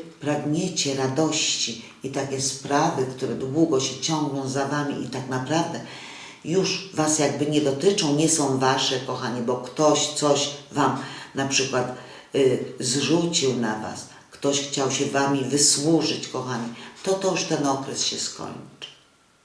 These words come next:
moi drodzy. Ale to musi być po prostu z waszym udziałem też, kochani. Jak najbardziej. Karty sugerują. Y, to będzie też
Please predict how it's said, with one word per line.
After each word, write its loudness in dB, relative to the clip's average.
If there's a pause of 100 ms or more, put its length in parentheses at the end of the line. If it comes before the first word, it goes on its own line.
(540)
moi -8
drodzy. -12 (280)
Ale 2
to -2
musi -4
być -6 (380)
po -10
prostu -10
z -10
waszym -6
udziałem -2
też, -12
kochani. -14 (560)
Jak -6
najbardziej. -6 (480)
Karty -6
sugerują. -6 (1120)
Y, 4 (180)
to 4
będzie 4
też -2